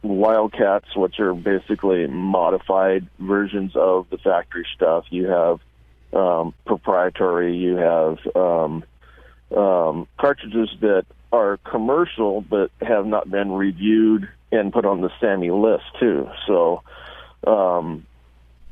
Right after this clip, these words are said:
technically, I like to consider anything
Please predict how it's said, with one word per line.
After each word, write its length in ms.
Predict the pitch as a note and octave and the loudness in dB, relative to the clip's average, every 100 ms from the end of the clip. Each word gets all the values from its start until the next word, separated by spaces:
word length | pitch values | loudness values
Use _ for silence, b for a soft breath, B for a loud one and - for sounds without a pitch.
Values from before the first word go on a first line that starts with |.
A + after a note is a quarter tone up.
| - | -2
technically, 640 | D3 B2 B2+ C3 A#2 A#2+ - | 0 2 0 0 2 2 0
I 120 | A#2 A#2+ | 0 0
like 240 | B2+ A#2 | 0 -2
to 80 | - | -10
consider 500 | - G#2 - G#2+ G#2 | -8 -8 -4 -2 0
anything 680 | G#2 G#2 G#2 G2+ G2+ G2+ | -2 -2 0 0 0 -2